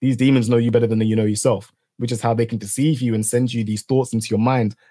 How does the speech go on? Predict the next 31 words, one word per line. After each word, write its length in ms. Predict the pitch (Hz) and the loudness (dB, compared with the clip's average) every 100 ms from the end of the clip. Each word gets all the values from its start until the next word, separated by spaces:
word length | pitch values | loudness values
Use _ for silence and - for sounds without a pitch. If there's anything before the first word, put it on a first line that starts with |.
| _ - | _ -2
that 120 | 117 | 2
makes 260 | 127 131 | 0 0
you 100 | 120 | -4
sin. 380 | 107 135 120 98 - _ _ - | -2 0 0 -2 -10 _ _ -2
And 80 | 120 | 0
then 100 | 120 | 2
you 80 | 143 | 2
think, 380 | - 117 107 - _ _ _ _ _ _ _ _ _ _ _ | 2 -2 -2 -8 _ _ _ _ _ _ _ _ _ _ _
"How 140 | - 143 | -4 -2
did, 140 | 208 - | -2 -4
how 180 | 120 185 | -2 -2
did 120 | 254 | 0
I 80 | 131 | -2
do 200 | 147 175 | 0 0
that? 140 | 98 | 2
Why 180 | 117 175 | 0 2
did 120 | 185 | 2
I 60 | 131 | 2
do 160 | 180 | 2
that?" 220 | 127 87 _ _ _ _ _ _ - | 0 -2 _ _ _ _ _ _ -2
But 120 | 113 | 2
they 120 | 160 | 4
know 240 | 165 190 | 4 4
the 100 | 156 | 2
triggers. 360 | 117 190 135 104 | 2 0 0 -2
They 120 | 127 | 0
know 200 | 123 139 | 2 4
what 180 | 156 165 | 2 0
to 100 | 135 | -2
give 300 | 107 143 160 | 0 0 0
you 240 | 120 104 | -2 -4